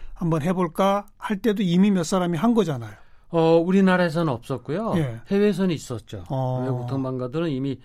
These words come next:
Speaker 2: 팔천 미터 라이놀드 메서너도 있고, 어, 또 쿠쿠치카
Speaker 1: 네.
Speaker 2: 폴란드도 있고 있었습니다.
Speaker 1: 네. 그러니까 세계적으로 그렇게 있었는데,
Speaker 2: 예.
Speaker 1: 그 삼극점이라는 게 지구상에서 제일 높은 에베레스트, 그다음에
Speaker 2: 북극점.
Speaker 1: 남극과 북극,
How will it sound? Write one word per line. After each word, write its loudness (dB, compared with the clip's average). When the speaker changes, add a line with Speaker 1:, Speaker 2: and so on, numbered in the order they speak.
Speaker 2:
팔천 -8
미터 -8
라이놀드 -6
메서너도 -10
있고, -12
어, -12
또 -16
쿠쿠치카 -12
Speaker 1:
네. 0
Speaker 2:
폴란드도 -4
있고 -16
있었습니다. -4
Speaker 1:
네. -14
그러니까 -4
세계적으로 0
그렇게 -4
있었는데, 0
Speaker 2:
예. -6
Speaker 1:
그 -4
삼극점이라는 2
게 0
지구상에서 0
제일 -2
높은 0
에베레스트, -2
그다음에 0
Speaker 2:
북극점. 0
Speaker 1:
남극과 0
북극, -6